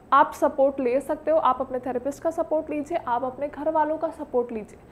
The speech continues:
लेकिन walk करना बहुत ज़्यादा essential है। क्योंकि इसको हम थोड़ा सा अगर normal language में समझते हैं,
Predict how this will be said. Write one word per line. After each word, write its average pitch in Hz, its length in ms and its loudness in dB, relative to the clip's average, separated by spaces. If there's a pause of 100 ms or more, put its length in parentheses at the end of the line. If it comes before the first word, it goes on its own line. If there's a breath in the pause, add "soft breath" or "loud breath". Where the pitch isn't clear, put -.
(280 loud breath)
लेकिन 294 320 4
walk 277 400 6
करना 311 240 2
बहुत 269 280 -2
ज़्यादा 240 280 -2
essential 233 500 -8
है। - 100 -10 (420 loud breath)
क्योंकि 392 280 10 (800)
इसको 349 220 4
हम 403 140 8
थोड़ा 339 240 8
सा 339 100 2
अगर 359 160 0
normal 294 280 0
language 285 420 -2
में 294 80 -4
समझते 240 420 -8
हैं, 285 180 -10